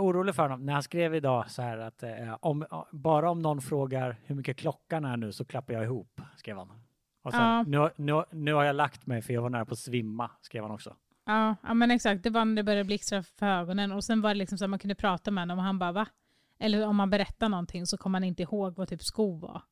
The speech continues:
Speaker 2: Alltså att det liksom, han tappar
Speaker 1: Mm.
Speaker 2: orden liksom. Och då så sa jag till honom, jag bara, "Du måste gå och lägga dig. Du måste liksom gå och vila nu."
Speaker 1: Mm.
Speaker 2: Sen tyckte jag att det blev lite bättre. Ni pratade ju i telefon alldeles nyss också. Och då kunde han ju ändå prata. Då var han ju ändå liksom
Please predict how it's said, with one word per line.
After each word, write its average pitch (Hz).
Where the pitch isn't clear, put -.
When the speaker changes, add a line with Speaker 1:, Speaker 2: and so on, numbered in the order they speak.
Speaker 2:
Alltså 208
att 196
det 202
liksom, 190
han 196
tappar -
Speaker 1:
Mm. 196
Speaker 2:
orden 180
liksom. 160
Och 185
då 190
så -
sa 202
jag 185
till 175
honom, 190
jag 190
bara, 180
"Du 180
måste 202
gå 175
och 170
lägga 170
dig. 190
Du 175
måste 180
liksom 175
gå 160
och 165
vila 170
nu." -
Speaker 1:
Mm. 104
Speaker 2:
Sen 226
tyckte 233
jag 202
att -
det 190
blev 220
lite 185
bättre. 165
Ni 220
pratade 226
ju -
i 226
telefon 196
alldeles 175
nyss 208
också. -
Och 190
då 208
kunde 214
han 202
ju 202
ändå 185
prata. 185
Då 196
var 196
han 202
ju 202
ändå 185
liksom 170